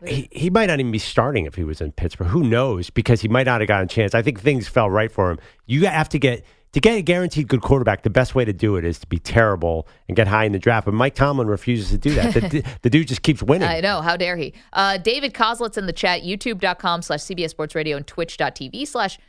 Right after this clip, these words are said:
Speaker 2: C B S Sports Radio. He says, "It's the responsibility of the vets every season to relay the message. This is who we are, and relentlessly beat that drum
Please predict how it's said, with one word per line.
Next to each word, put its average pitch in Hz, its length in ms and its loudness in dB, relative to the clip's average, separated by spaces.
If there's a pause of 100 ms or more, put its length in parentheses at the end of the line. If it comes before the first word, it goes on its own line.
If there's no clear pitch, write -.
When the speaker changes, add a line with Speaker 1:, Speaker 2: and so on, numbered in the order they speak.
(140)
Speaker 2:
C - 160 -8
B 247 80 -2
S 185 100 -2
Sports 170 200 -4
Radio. 165 160 -2
He 165 80 -4
says, 165 240 -2
"It's 165 160 -10
the 170 100 -6
responsibility 208 800 -2
of 180 80 -6
the 165 60 -2
vets 170 420 -4
every 196 360 -2
season 185 420 -6
to 170 120 -6
relay 175 460 -2
the 160 140 -4
message. 151 580 -4
This 196 240 -4
is 233 140 -6
who 226 100 -4
we 214 200 -4
are, 139 300 0 (200)
and 170 260 -2
relentlessly 220 640 -2
beat 214 380 -6
that 196 240 2
drum 180 300 -2